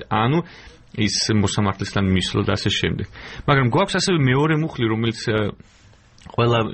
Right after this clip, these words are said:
ჩვენი უფლება არის, ვიცოდეთ, ე, სახელმწიფოს რა ინფორმაცია აქვს შენ შესახებ. ან, ე, აქ ვფიქრობ,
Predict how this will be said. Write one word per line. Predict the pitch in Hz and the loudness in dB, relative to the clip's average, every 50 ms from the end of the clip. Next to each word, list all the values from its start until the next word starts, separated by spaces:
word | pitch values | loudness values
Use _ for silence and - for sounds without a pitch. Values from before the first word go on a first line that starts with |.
| - - - - - - - | -12 -16 -18 -20 -20 -18 -10
ჩვენი | - - 139 127 117 107 | -4 -2 0 2 2 0
უფლება | - - 120 110 104 98 107 | 0 0 0 2 2 4 2
არის, | 107 113 131 143 - | 2 2 0 -2 -4
ვიცოდეთ, | - - 110 104 - - 110 107 110 135 151 147 | -2 -2 -2 -2 0 0 0 0 2 0 0 0
ე, | - - - - - - - - - - - - 120 113 104 - - | -2 -12 -20 -20 -20 -20 -20 -20 -20 -16 -8 -4 -2 -2 -2 -2 -4
სახელმწიფოს | - - - 131 120 - - 135 110 - - 117 113 - - | -6 -2 0 0 0 2 0 -2 -2 -2 -4 -4 -4 -2 0
რა | 107 107 | 2 2
ინფორმაცია | 107 107 104 - 120 120 113 107 - - 131 | 2 2 0 0 2 2 2 0 0 -2 -2
აქვს | 127 127 - | -2 -2 -4
შენ | - - 101 90 | -4 -4 -2 -2
შესახებ. | - - - - - 82 - - - - - - - - - - - - - - - - - - | -4 -8 -10 -8 -10 -10 -10 -12 -18 -20 -20 -20 -20 -20 -20 -20 -20 -20 -18 -14 -12 -10 -8 -2
ან, | - 131 127 - | 0 0 0 2
ე, | 123 147 - | 0 0 0
აქ | - - - - - - - 120 | -2 -6 -12 -20 -20 -14 -10 -4
ვფიქრობ, | - - 127 - 143 | -4 -4 0 0 0